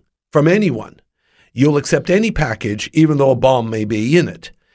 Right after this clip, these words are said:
But there's something else about maturity, and I believe Matthew twenty-four tells us about it, and that's in verse thirteen as part of our fighting deception.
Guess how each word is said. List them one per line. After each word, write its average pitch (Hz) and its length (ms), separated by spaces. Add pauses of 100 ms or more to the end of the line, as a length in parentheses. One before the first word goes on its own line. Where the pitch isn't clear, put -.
(640)
But 175 140
there's 185 200
something 202 360
else 170 240
about 127 220
maturity, 110 760
and 139 140
I 151 80
believe 139 280
Matthew 131 360
twenty-four 117 640 (100)
tells 139 340
us 113 160
about 101 320
it, 95 300
and 131 160
that's 190 300
in 156 160
verse 131 340
thirteen 120 840 (300)
as 131 180
part 147 300
of 131 160
our 123 280 (680)
fighting 180 440
deception. 127 600